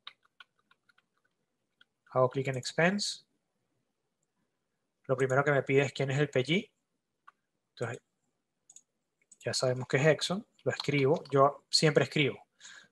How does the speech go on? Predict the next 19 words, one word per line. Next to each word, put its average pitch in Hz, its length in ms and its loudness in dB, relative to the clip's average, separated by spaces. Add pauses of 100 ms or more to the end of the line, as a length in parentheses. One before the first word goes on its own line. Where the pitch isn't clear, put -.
Porque 135 160 0
ahorita 156 200 6
está 185 140 8
fácil. 165 380 6
Nada 143 220 4
más 160 120 0
tengo 175 240 4
dos 175 200 10
proveedores 156 500 6
y 151 60 4
es 139 100 -4
fácil 180 260 4
conseguirlos. 143 600 -2
Pero 113 260 -6
cuando 113 200 -14
tengan 143 340 -6
tres 135 180 4
mil 147 160 0
proveedores, 165 540 8